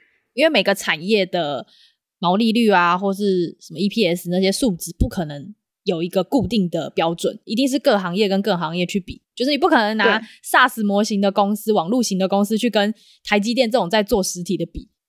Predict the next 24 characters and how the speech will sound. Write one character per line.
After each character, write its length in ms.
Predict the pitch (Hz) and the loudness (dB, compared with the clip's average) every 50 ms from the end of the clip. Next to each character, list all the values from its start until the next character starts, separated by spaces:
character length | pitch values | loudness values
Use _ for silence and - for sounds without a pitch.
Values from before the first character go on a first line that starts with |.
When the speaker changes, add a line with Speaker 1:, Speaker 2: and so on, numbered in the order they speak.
| _ _ - | _ _ -4
Speaker 1:
那 60 | 294 | 0
毛 160 | 277 220 226 | 0 2 2
利 100 | 247 254 | 2 0
率 160 | 254 262 214 | 0 0 0
一 40 | 202 | 0
定 240 | 208 240 233 208 - - | 0 0 0 -2 -2 -4
不 100 | 262 226 | -4 -4
符 180 | - - 180 | -4 -4 -6
合 140 | 165 - 170 | -6 -4 -4
啊， 180 | 156 156 165 180 | -2 -2 0 0
因 60 | 233 | 2
为 140 | 269 277 269 - _ _ _ _ _ _ _ _ | 0 0 -2 -4 _ _ _ _ _ _ _ _
你 120 | - 202 196 | -4 -4 -2
做 220 | - - 294 254 | 0 0 0 2
那 100 | 240 247 | 2 2
些 120 | 240 277 247 | 2 2 2
网 160 | 214 170 165 | 2 2 0
络 120 | 202 226 | -2 -2
型 220 | 196 - 175 151 156 | -4 -4 -8 -12 -12
的， 200 | 156 156 127 170 | -10 -10 -8 -4
像 120 | - 214 | -2 -2
Facebook 480 | 196 - 196 196 196 208 202 175 185 147 | 0 2 0 0 0 -2 -4 -4 -4 -6
这 120 | 139 165 | -8 -8
种， 180 | 165 - - | -10 -12 -14